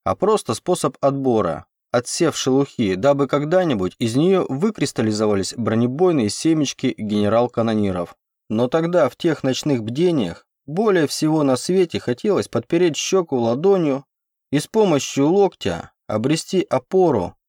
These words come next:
для опрокидывания не только шваброметловой близи, но и всей начальной академии, а лучше всей Геи,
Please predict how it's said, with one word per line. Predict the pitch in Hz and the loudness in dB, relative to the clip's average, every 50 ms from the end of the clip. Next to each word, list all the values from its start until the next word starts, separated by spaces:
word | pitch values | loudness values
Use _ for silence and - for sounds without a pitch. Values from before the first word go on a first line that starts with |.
| - | -8
для | - 107 104 110 113 | -4 -2 0 2 2
опрокидывания | 113 - 127 135 - - 139 127 127 123 120 120 120 123 | 2 2 0 -2 0 0 -2 0 2 2 2 2 2 2
не | 135 160 170 | 2 0 0
только | - - 220 214 196 - - 135 | 0 0 0 0 0 2 0 -2
шваброметловой | 123 - - 135 147 143 131 123 120 113 117 123 120 - 147 143 131 117 110 104 | 0 0 -2 2 2 2 2 2 2 2 0 0 0 0 0 0 2 2 0 0
близи, | 104 110 117 123 127 123 123 117 104 92 85 - _ _ _ _ _ _ - - | 0 2 2 2 2 0 0 -2 -2 -2 -4 -8 _ _ _ _ _ _ -8 -2
но | 101 117 139 | 0 0 0
и | 156 | 0
всей | 151 - - 220 214 | 0 -2 -2 0 0
начальной | 196 175 160 - - 180 165 160 160 156 | 2 0 0 0 0 2 2 2 2 0
академии, | - - 135 - - 160 156 160 180 185 180 170 135 107 90 82 - _ - | -2 -4 -4 -4 -2 -4 -4 -2 0 0 2 2 2 0 -2 -4 -8 _ -2
а | - 143 | 0 2
лучше | 160 175 165 - - 170 | 4 2 2 2 0 -2
всей | 160 - - 180 180 | -2 0 -2 -2 -2
Геи, | 160 151 147 143 151 139 120 101 90 82 - | -2 -4 -4 0 2 4 4 2 2 -2 -6